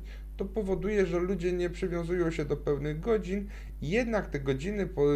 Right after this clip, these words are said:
zaczynają traktować bardziej elastycznie.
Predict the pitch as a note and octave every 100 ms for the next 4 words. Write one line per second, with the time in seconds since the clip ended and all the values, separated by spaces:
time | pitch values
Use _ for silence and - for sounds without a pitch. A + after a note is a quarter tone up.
0 | C#3 - - - B2+ - F3+ F#3 D#3 C#3+
1 | D#3 C#3+ C#3 A2+ G2 A#2+ A#2+ A#2+ B2 G#2+
2 | A#2 A2 - G#2 A#2